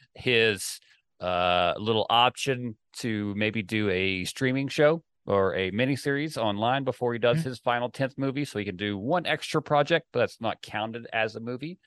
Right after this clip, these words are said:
Speaker 1: So that was also revealed during this tour as well, and that's very
Speaker 2: He
Speaker 1: exciting.
Speaker 2: also, he also, um, he said a couple of things that was,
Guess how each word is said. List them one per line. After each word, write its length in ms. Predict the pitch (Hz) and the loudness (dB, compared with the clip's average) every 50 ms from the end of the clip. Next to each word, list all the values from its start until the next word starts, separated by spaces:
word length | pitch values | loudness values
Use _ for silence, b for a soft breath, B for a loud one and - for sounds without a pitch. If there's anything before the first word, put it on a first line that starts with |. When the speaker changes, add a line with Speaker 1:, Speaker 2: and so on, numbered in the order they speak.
| b b b b b | b b b b b
Speaker 1:
So 160 | b - 104 | b -4 0
that 120 | 101 104 95 | 2 2 2
was 140 | 92 90 98 | 2 0 0
also 280 | 98 95 - - 90 | 0 0 0 -2 -6
revealed 520 | 90 85 90 85 80 92 95 95 92 90 80 | -4 -4 -4 -6 -2 -2 0 0 0 0 -2
during 160 | 85 82 85 | -4 -6 -6
this 220 | 87 82 - - | -8 -8 -10 -14
tour 240 | - - - 87 85 | -14 -10 -8 -8 -8
as 80 | 80 87 | -6 -6
well, 160 | 90 90 87 | -4 -4 -4
and 100 | 85 87 | -2 -4
that's 220 | 92 - - - _ _ _ _ - | -6 -8 -10 -20 _ _ _ _ -14
very 280 | - 87 85 80 82 82 | -10 -10 -8 -8 -10 -8
Speaker 2:
He 120 | - - 151 156 | -2 2 4 6
Speaker 1:
exciting. 80 | 156 | 6
Speaker 2:
also, 340 | 190 220 160 185 170 139 135 - _ _ _ _ _ _ _ _ - | 6 6 6 6 6 6 4 0 _ _ _ _ _ _ _ _ -2
he 200 | 139 131 156 151 | 2 6 8 10
also, 720 | 156 170 214 208 - - 143 135 127 120 120 113 113 107 | 10 10 10 8 6 6 6 8 8 8 6 4 2 0
um, 400 | - 135 123 117 113 104 95 117 - _ - 95 _ _ _ _ | 2 4 6 6 6 4 2 -2 -8 _ -20 -20 _ _ _ _
he 220 | - 165 131 143 139 | -14 -10 -8 -6 -4
said 200 | - - 233 226 | 0 2 2 2
a 60 | 208 | 2
couple 320 | - - 147 - - 123 | 4 4 4 6 6 2
of 80 | 113 - | 2 2
things 260 | - 127 113 107 101 | 2 0 0 0 0
that 100 | 104 95 | -2 -2
was, 220 | 90 101 98 95 | -2 -2 -2 -4